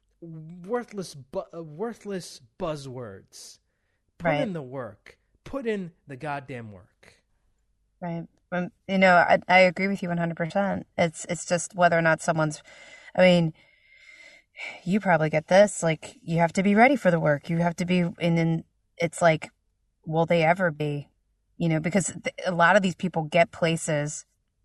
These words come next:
Speaker 2: um, yeah, maybe they're s-, they're incredible talents, um, but are they good people? <laughs> Have they ever had to do anything beyond, you know, just being and doing what made them famous, right?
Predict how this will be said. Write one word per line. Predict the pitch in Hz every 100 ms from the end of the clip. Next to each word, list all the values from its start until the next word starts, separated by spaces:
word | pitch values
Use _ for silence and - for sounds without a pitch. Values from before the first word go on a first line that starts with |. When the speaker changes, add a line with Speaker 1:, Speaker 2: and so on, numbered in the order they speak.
| _ _ _
Speaker 2:
um, | 170 151 143 139 - _ _ _ _ _
yeah, | 175 180
maybe | 180 175
they're | 180 180
s-, | - - -
they're | 175 165
incredible | 160 - 170 160 160
talents, | - 147 143 143 - - - _ _ _ _ _ _ -
um, | 165 151
but | 143 160 -
are | 160
they | 156 156 147
good | - 151
people? | - 190 147 - - - - 285 -
<laughs> | - - - -
Have | 220
they | 180 180
ever | 175 185
had | 170 170
to | 170
do | 165
anything | 165 170 165
beyond, | 165 156 147 147 151 - _
you | - 156
know, | 147
just | 165 151 147 _ _ -
being | 175 170 165 160 156
and | 160 160
doing | 165 156 156 147 147 - _
what | 175 170
made | 156
them | 151 147
famous, | 160 156 - - - - _ _ _ _ _ -
right? | 156 151